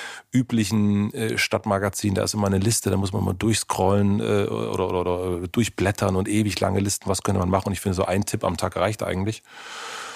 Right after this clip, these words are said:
Und dann hat sich das so, ähm, dann hat irgendwann sind wir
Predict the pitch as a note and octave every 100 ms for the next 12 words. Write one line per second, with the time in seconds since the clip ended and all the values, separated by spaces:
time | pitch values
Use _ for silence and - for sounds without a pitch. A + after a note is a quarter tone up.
0 | - - - - F#2+ E2+ G2 B2 G#2+ G#2+
1 | A2+ - A#2 - A#2 A2+ A#2 D3+ B2 G#2+
2 | A2 A2 G#2+ G#2+ A2 A#2 F#2 G#2+ B2 A#2
3 | A2 A2 A2 A#2 C#3+ B2+ A2 A2+ G2 G#2+
4 | G2 F#2+